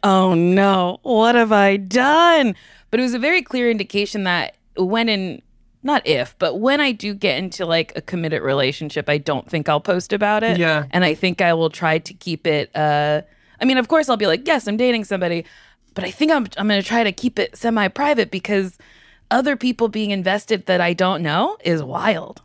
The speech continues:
Speaker 2: And you've given so much of yourself to them. Like, that's true. Like, you know, being an artist that's in any way frontward facing, like, they do get a lot of aspects of your life. So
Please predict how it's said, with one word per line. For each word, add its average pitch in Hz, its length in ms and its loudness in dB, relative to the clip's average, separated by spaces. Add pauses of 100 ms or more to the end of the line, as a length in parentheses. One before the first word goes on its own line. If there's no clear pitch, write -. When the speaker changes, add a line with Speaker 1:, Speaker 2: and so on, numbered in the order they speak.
(120)
Speaker 2:
And 254 160 -2
you've 294 200 -2
given 285 260 -2
so 233 180 -4
much 190 460 0
of 180 140 -4
yourself 165 720 -4
to 139 280 -4
them. 185 240 0
Like, 175 240 -2
that's 160 400 -2
true. 139 360 -4
Like, 170 240 0
you 151 100 -2
know, 139 100 2
being 151 400 0
an 143 60 0
artist 139 420 -4
that's 131 180 -4
in 139 80 -4
any 135 200 0
way 127 120 -2
frontward 131 440 -8
facing, 165 420 -2
like, 135 200 -6 (440)
they 202 380 0
do 294 260 -2
get 180 200 2
a 151 100 2
lot 139 340 0
of 139 160 -6
aspects 135 560 -4
of 135 140 -4
your 143 120 -2
life. 135 280 -2
So 151 400 -2